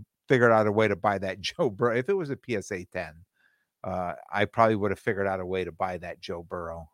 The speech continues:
Um, you know, I've purchased close to, what, twenty? Probably almost twenty select X R C P S A ten cards over the last two months,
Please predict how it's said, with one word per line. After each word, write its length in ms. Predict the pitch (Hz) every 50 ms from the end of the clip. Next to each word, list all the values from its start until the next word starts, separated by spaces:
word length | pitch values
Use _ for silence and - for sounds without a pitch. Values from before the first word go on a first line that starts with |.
| _ -
Um, 420 | 82 90 85 85 82 85 82 82 90 _ _ _ - - - - - - - - - - _ - _ - - _ _ _ _ _ _ - - - - - _ _ _ _ _ _
you 100 | _ 147
know, 100 | 147 151
I've 280 | 151 143 139 160 156 -
purchased 440 | - 165 156 147 127 - 147 120 -
close 340 | - - - 139 135 127 - -
to, 500 | - 127 120 117 113 113 113 110 104 - - - - - - - - - - - - - _ _ _ _ _
what, 220 | 107 95 78 69 _
twenty? 540 | - - 110 107 110 120 135 147 147 135 123 - _ _ _ _ _ _
Probably 280 | - 127 127 131 135 -
almost 400 | - 120 123 120 120 107 - _
twenty 480 | - _ 127 127 120 120 107 95 90 -
select 520 | - - - 113 98 113 104 90 _ _ - -
X 260 | 120 104 _ - -
R 140 | 113 101 92
C 280 | 90 - - 104 90 85
P 120 | _ - 110
S 160 | 95 - -
A 120 | 101 95 90
ten 340 | - - 92 95 92 90 80
cards 380 | - 80 - 78 76 80 - _ _ _ _ _ _ _ _ _
over 220 | 120 113 107 117
the 60 | 104
last 340 | 98 101 101 101 95 - _
two 160 | - 123 104
months, 480 | 90 95 90 85 82 82 - - -